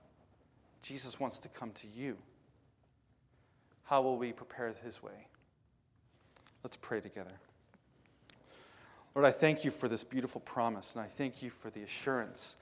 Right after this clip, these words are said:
of your coming and of your salvation, which is the only thing that can save us and redeem us.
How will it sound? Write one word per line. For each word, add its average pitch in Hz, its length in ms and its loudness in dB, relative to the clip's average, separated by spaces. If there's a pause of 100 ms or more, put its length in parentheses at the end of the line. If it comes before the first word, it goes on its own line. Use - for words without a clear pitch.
(280)
of 117 140 -4
your 107 140 -4
coming 107 420 -6 (540)
and 110 120 -10
of 104 100 -8
your 110 100 -6
salvation, 110 640 -6 (440)
which - 160 -14
is 110 100 -10
the 120 200 -10
only 139 320 -2
thing 104 420 -8 (300)
that 117 140 -12
can 117 120 -12
save 107 360 -8
us - 400 -10 (840)
and 113 140 -8
redeem 110 400 -8
us. - 400 -14